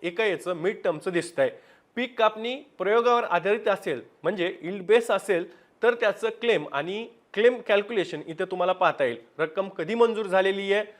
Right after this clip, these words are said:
आणि ती झाली असेल, तर ती तुम्हाला इथे दिसेल. मंजूर झालेली नसेल, म्हणजे पीक विमा तुम्हाला मंजूर झालेला नसेल, तर इथं मात्र तो दिसणार नाहीये. तर इतक्या सोप्या पद्धतीनं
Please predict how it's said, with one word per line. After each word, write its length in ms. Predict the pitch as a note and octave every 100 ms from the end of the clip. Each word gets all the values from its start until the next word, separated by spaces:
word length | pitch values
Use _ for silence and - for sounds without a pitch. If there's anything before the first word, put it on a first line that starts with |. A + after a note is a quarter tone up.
| _ -
आणि 140 | D#3+
ती 180 | F#3+ G#3
झाली 280 | C#3+ E3+ B3+
असेल, 560 | A#3+ - F3 F3 - - -
तर 60 | F#3+
ती 180 | F#3+ G#3
तुम्हाला 300 | G3 E3+ E3+
इथे 180 | D#3+
दिसेल. 340 | D#3+ F#3 G#3+ G#3+ - _
मंजूर 360 | D#3 F3 F3+ A#3
झालेली 400 | D#3 D3+ E3 F#3
नसेल, 420 | F3+ F3+ G3+ C3+ -
म्हणजे 240 | A#2 C3+ F3
पीक 280 | F3+ G3+ G#3
विमा 200 | A3 B3
तुम्हाला 280 | G#3+ G3+
मंजूर 320 | G3 F#3+ F#3 E3+
झालेला 380 | D#3 D3+ D#3+
नसेल, 720 | D3 G3 A3+ G#3 A#3 - _
तर 40 | F3+ -
इथं 240 | E3 A#3
मात्र 280 | G#3+ C#3 C#3+
तो 140 | D3 D#3
दिसणार 460 | C3+ - C3 C#3
नाहीये. 420 | D#3 E3 C3 B2+
तर 360 | A#2 - _ F#3+ F#3
इतक्या 280 | F3+ A3+ A3+
सोप्या 360 | - F3+ A#3+
पद्धतीनं 540 | A#3+ F#3+ F3+ D#3+ E3